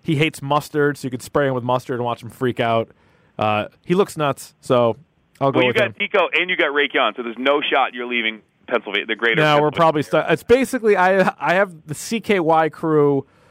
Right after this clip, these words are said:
Speaker 1: with, uh, Weeban and Preston Lacey. So,
Speaker 2: Basically,
Speaker 1: so
Speaker 2: yeah.
Speaker 1: Davey's team is Knoxville, Steve-O, Dave England, Chris Pontius, Aaron McGeehee, and Rab himself. I have
Speaker 2: That's a
Speaker 1: Ryan
Speaker 2: squad.
Speaker 1: Dunn. I have Ryan Dunn, Bam Margera, Brandon DiCamillo, Wee Man, Preston Lacey, and Rake Yan.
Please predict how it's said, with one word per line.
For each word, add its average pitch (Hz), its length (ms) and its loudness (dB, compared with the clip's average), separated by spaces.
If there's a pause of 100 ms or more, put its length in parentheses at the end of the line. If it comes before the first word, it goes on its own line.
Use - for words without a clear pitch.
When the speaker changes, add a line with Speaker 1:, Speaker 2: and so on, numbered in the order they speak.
(180)
Speaker 1:
with, 143 720 2 (340)
uh, 131 140 2
Weeban 131 420 2
and 113 80 -4
Preston 123 380 -4
Lacey. 98 420 -6 (380)
So, 165 200 2
Speaker 2:
Basically, - 240 -10
Speaker 1:
so 202 100 2
Speaker 2:
yeah. 170 60 2
Speaker 1:
Davey's 214 440 0
team 208 260 -2
is 160 240 -2
Knoxville, 196 640 2
Steve-O, 175 520 0
Dave 165 320 0
England, 156 340 0
Chris 175 220 -2
Pontius, 151 520 0
Aaron 156 240 0
McGeehee, 147 580 0
and 127 140 0
Rab 135 240 2
himself. 139 580 -2 (340)
I 156 160 0
have 156 120 2
Speaker 2:
That's 117 100 0
a - 20 2
Speaker 1:
Ryan 170 300 0
Speaker 2:
squad. 110 220 2
Speaker 1:
Dunn. 87 200 -2
I 165 140 2
have 151 120 0
Ryan 175 280 0
Dunn, 165 240 2
Bam 160 220 2
Margera, 147 680 2
Brandon 156 320 0
DiCamillo, 143 560 0
Wee 143 160 -4
Man, 143 240 -2
Preston 143 320 -4
Lacey, 131 280 -6
and 120 120 -6
Rake 113 180 -2
Yan. 117 520 0